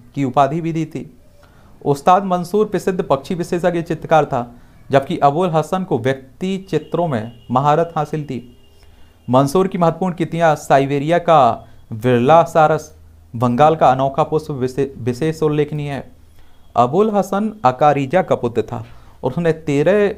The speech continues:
वर्ष की आयु में ही सोलह सौ ईस्वी सबसे पहले ड्यूटर के संत जॉन पॉल की तस्वीर की एक नकल बनाई थी। अबुल हसन की प्रमुख विशेषता थी कि उसकी रंग योजना जो अत्यंत प्रभावशाली,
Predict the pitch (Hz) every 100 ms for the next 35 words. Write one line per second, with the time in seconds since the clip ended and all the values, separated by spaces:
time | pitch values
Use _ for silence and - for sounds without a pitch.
0 | - 117 156 160 - 180 131 131 156 131
1 | 196 - - - - 143 147 - 156 185
2 | 214 160 107 127 - _ - 135 160 185
3 | 180 - 185 160 165 185 - 127 117 127
4 | 139 139 - 202 101 - - - - 139
5 | 156 165 185 143 117 123 170 208 175 170
6 | 170 156 131 139 165 160 139 135 135 123
7 | 160 151 147 143 139 117 - - - -
8 | - 127 165 170 170 175 170 170 160 151
9 | 143 143 156 170 170 - 165 151 - 139
10 | 131 170 135 135 131 156 123 120 139 127
11 | 127 170 175 151 131 123 120 147 170